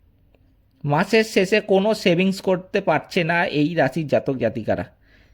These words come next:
সেক্ষেত্রে এদের একটু পরিকল্পনা করে খরচ করতে হবে।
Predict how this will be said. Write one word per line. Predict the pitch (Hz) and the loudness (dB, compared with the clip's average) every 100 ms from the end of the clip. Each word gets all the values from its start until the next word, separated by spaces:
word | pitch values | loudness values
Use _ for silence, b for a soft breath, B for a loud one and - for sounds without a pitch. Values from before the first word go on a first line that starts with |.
| b | b
সেক্ষেত্রে | - 170 175 196 - 214 | -2 0 2 -2 0 0
এদের | 190 180 - 180 202 180 160 - | 0 -4 -6 0 2 2 0 -6
একটু | 151 - - - 233 | -10 -10 -10 -4 -2
পরিকল্পনা | 208 165 160 196 175 185 190 185 | 2 0 2 0 0 -2 -4 0
করে | 185 190 | 0 0
খরচ | - 135 143 | 0 -2 -2
করতে | - - - | -6 -8 -4
হবে। | 104 | -4